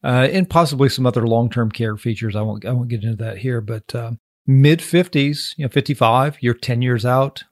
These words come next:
uh, from our traditional retirement age. So as a portion, not all, but as a portion of your savings, it might make a, you know, good conservative investment that would give you and a surviving spouse a,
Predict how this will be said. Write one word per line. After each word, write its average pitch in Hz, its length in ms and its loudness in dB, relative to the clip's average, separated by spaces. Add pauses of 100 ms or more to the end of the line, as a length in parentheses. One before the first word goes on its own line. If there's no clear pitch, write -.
uh, 113 240 -6
from 120 400 0
our 117 140 0
traditional 127 440 2
retirement 139 480 2
age. 117 360 -8 (400)
So 127 420 -2 (200)
as 127 240 0
a 143 200 2 (200)
portion, 151 680 2
not 113 220 -6
all, 117 420 -2 (120)
but 120 100 0
as 120 140 0
a 139 100 2
portion 123 440 0
of 139 100 -2
your 156 100 -4
savings, 120 440 0
it - 100 -6
might 110 220 -8
make 113 240 -10
a, 113 140 -6
you 113 180 -12 (200)
know, 143 100 -6
good 117 540 -4 (340)
conservative 117 560 -4
investment 113 540 -4
that 113 120 -8
would 113 120 -12
give 113 220 -6
you 120 320 -2
and 117 100 -4
a 110 240 -6
surviving 110 420 -6
spouse 110 480 -10
a, 113 220 -10